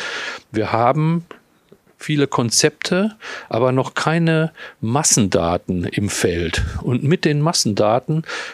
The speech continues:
und den Begehrlichkeiten, die auf diese Massendaten dann wirken, kommen auch die Menschen, die vielleicht unautorisiert damit umgehen. Und das wollen wir vermeiden.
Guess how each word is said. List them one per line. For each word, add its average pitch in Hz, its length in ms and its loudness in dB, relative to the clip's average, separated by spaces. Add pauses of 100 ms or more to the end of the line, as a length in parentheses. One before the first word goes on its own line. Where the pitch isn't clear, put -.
(120)
und 117 220 -2
den 117 140 0
Begehrlichkeiten, 110 1000 2
die 104 180 2
auf - 180 0
diese 104 220 2
Massendaten 95 920 0
dann 101 260 -2
wirken, 90 420 -2 (340)
kommen 135 260 2
auch 127 220 2
die 123 140 0
Menschen, 127 640 2 (180)
die 117 100 0
vielleicht - 680 0 (480)
unautorisiert 104 960 2
damit 95 220 0
umgehen. 110 500 2 (960)
Und 107 160 -8
das 113 160 -4
wollen 131 120 2
wir 127 80 2
vermeiden. 113 640 0